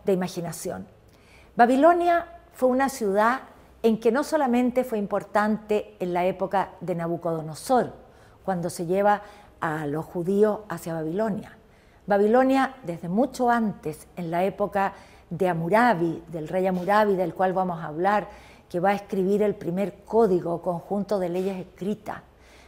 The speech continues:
Después vuelve a ser importante en la época de Ca-,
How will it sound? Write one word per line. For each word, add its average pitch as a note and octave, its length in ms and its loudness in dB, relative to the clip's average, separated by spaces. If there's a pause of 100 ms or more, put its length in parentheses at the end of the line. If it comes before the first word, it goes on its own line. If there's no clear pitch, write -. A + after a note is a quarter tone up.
Después A3 340 4
vuelve D4 280 8
a A#3+ 60 2
ser G3 160 -2
importante E3+ 1040 -4 (100)
en F3 140 -4
la F3+ 140 2
época F#3+ 360 0
de F#3 120 0
Ca-, F#3 240 -6